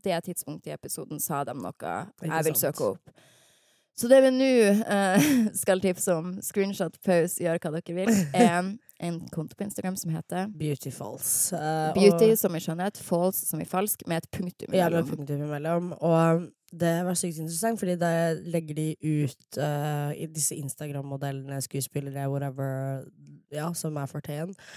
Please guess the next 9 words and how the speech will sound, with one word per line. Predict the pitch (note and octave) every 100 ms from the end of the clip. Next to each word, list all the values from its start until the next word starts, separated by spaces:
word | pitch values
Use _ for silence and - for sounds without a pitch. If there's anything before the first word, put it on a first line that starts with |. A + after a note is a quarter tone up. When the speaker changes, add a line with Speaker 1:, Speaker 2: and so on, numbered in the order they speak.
| E3+ -
Speaker 2:
Og | F3 E3 E3 D#3+
Speaker 1:
Mm. | D#3+ _ _ _ -
Speaker 2:
jeg | G#3+
visste | A#3+ - - F#3+ G3 - _ -
at | F3+ -
man | G#3 G3+
på | G#3
en |
måte | G3 D#3 E3 D#3